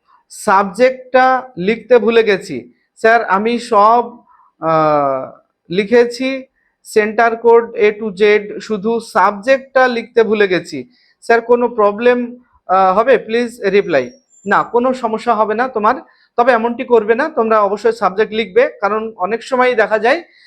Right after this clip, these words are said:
আহ, যে তোমার, আহ, ওএমআর শিট যদি বান্ডিল থেকে আলাদা হয়ে যায়, তাহলে সেক্ষেত্রে তোমার সেই, আহ, ওএমআর শিটটি আবার ঠিক জায়গায় রাখতে সুবিধা হয়। তো যে কারণে সাবজেক্ট লেখাটা অবশ্যই জরুরি।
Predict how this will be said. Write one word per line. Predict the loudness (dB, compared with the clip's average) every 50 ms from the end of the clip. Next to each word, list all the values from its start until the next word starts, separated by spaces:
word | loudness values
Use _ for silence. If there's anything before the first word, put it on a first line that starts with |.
| -20 -20 _ _ -2
আহ, | 0 2 2 2
যে | 2 2 2 2 2
তোমার, | 0 -2 0 2 2 2 2 0
আহ, | 0 2 2 2 2 2 0 -2 -2
ওএমআর | 0 0 0 2 2 0 0
শিট | -2 -4 -6 -2 0
যদি | 0 0 0 0
বান্ডিল | -2 -2 -4 -4 -8 -8
থেকে | -8 -6 -4 -2
আলাদা | 0 0 2 2 0 0 0 0
হয়ে | 2 4 4 4
যায়, | 4 2 0 0 0 -4 _ _ _ _ _ _ _ _ _ -2
তাহলে | 0 0 0 2 2 2 2
সেক্ষেত্রে | 2 0 -2 0 0 0 -2 0 2 0 2
তোমার | 2 0 0 2 0 0 -2 -6 -16 _ _
সেই, | -8 -2 0 0 0 0 -2 -12 -16 _ _ _ _ _ _ -6
আহ, | -2 0 2 2 4
ওএমআর | 4 4 2 2 0 -2
শিটটি | -2 -6 -8 -12 -12 -10 -8 -6 -6 -6 -6 -4
আবার | -4 -2 2 2 2 2 0 -4 -12 -14 _ -12
ঠিক | -10 -4 -2
জায়গায় | -2 0 2 2 0
রাখতে | 2 0 -2 -2 -2 -4 -4 -4
সুবিধা | -4 -6 -6 -2 0 0 0
হয়। | 0 -2 -4 -6 -8 -14 _ _ _ _ _ _ _ _ _ _ _ _ _
তো | 0 2 4 4
যে | 4 2 2
কারণে | 2 2 0 0 2 0 0 0 0
সাবজেক্ট | -2 -2 -2 -2 0 0 -2 -2 0 0
লেখাটা | -2 -2 0 -2 -2 0 0 0
অবশ্যই | 2 0 0 -2 -4 -6 -2 0 2 2 2 0 -4 -10 -16 -20 -20 _ _ -10 -2
জরুরি। | 0 0 0 0 0 -4 -6 -10